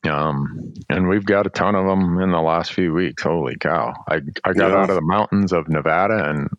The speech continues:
Speaker 1: loaded up my email when my truck bro-, broke down in Elko on Monday. Uh, <laughs> and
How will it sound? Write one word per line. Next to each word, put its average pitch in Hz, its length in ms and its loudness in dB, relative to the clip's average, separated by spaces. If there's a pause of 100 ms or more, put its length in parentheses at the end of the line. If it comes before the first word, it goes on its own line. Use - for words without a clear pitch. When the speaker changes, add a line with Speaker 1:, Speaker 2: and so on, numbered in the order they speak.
(100)
Speaker 1:
loaded 87 340 0
up 92 140 2
my 85 240 0
email 101 420 0 (480)
when 87 160 2
my 78 140 0
truck 80 260 0 (100)
bro-, 87 300 -2
broke 95 280 0
down 90 240 2
in 78 120 0
Elko 92 380 2
on 104 200 2
Monday. 110 320 0 (460)
Uh, 78 400 0 (880)
<laughs> 101 720 2 (680)
and 90 460 2